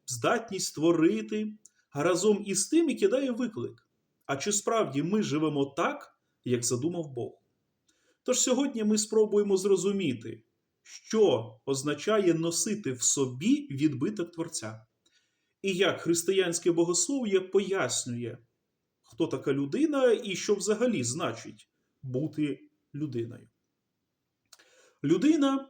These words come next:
в християнському розумінні — це образ Божий. Саме ця істина визначає унікальне становище людини у світі,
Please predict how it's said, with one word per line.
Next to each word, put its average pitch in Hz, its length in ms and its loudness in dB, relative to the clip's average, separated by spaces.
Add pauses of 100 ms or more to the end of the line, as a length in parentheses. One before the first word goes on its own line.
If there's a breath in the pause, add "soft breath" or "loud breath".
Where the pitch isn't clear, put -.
в - 60 -14
християнському 190 760 0
розумінні — 214 600 0
це 208 260 0
образ 151 640 -2
Божий. 113 460 -6 (800)
Саме 202 420 2
ця 143 420 -2
істина 208 500 0
визначає 175 800 -4 (360)
унікальне 165 580 0
становище 151 720 -2
людини 139 580 -2
у - 20 -8
світі, 233 760 -4